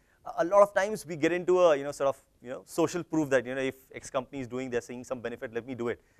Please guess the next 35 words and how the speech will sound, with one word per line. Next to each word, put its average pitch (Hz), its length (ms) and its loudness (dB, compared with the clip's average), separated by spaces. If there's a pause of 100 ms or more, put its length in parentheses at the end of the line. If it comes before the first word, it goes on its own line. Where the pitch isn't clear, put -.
(320)
But 151 180 0
that's 170 200 4
not 196 100 -2
the 190 80 0
point. 127 300 4
I 110 40 -8
mean, 127 100 -8
the 123 60 -12
point 165 320 -4
is 185 160 0
that, 170 240 6 (760)
are 135 140 4
you 180 100 0
facing 165 400 -2
a 190 60 -4
problem? 131 480 -2
What 135 140 4
is 156 100 -6
the 165 60 -12
problem 135 340 0
that 143 120 0
you're 147 100 -4
trying 127 160 0
to 135 60 -6
solve? 107 280 -2
If 110 140 -18
you 160 100 -4
have 160 180 6
a 214 60 2
problem, 127 420 0 (640)
you 165 100 -8
know, 170 80 -4
that, 143 280 6 (220)
that 156 180 2
is - 300 -8